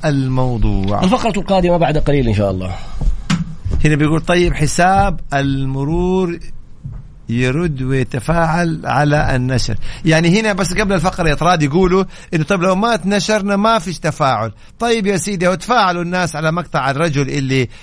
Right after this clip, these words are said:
Speaker 1: آه، ساق السيارة وسحب الرجل الآخر، وفي المقابل أن-، يعني إيه، تم القبض على من نشر المقطع.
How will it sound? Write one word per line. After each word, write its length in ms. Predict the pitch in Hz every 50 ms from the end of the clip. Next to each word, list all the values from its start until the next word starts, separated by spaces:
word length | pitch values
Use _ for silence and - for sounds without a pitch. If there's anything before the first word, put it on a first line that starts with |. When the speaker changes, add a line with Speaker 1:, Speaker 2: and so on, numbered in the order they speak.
| - - -
Speaker 1:
آه، 340 | - 139 131 127 127 127 127
ساق 200 | - - 175 165
السيارة 540 | 147 143 139 - - 151 156 165 170 156
وسحب 320 | 139 123 - 170 131 135 139
الرجل 320 | 147 156 170 151 160 160
الآخر، 440 | 151 175 196 208 185 - 214 226 233 - - - -
وفي 220 | 190 185 - 208
المقابل 720 | 214 202 202 196 - - 190 196 202 196 170 196 202 202 180 - - - - - - - -
أن-، 180 | 165 151 160
يعني 360 | 160 - 175 160 156 160 165 175
إيه، 200 | 185 180 180 170
تم 280 | 170 190 180 175 175
القبض 300 | 160 - - 180 170 156
على 220 | 165 151 156 156 147
من 200 | 143 143 143 147
نشر 300 | 160 151 - 156 135 120
المقطع. 460 | 117 113 110 - - - 107 95